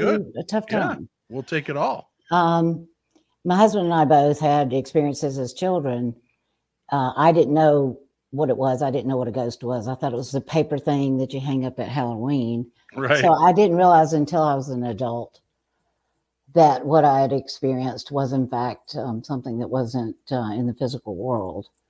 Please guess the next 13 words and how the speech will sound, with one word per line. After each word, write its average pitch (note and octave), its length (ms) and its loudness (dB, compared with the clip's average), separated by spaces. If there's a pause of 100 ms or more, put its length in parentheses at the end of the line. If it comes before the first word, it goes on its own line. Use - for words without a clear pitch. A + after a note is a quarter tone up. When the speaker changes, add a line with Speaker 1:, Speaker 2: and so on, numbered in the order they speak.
(540)
Speaker 2:
But, D3 480 6
um, C3+ 400 2 (340)
so D3+ 200 -4
fast F#3 420 4
forwarding, C#3+ 720 2 (1600)
I E3 60 0
don't F#3 180 6
remember F#3 380 4
what D#3 200 8
year D3+ 200 4
it C3+ 80 0
was, D3 500 6
but C#3 420 2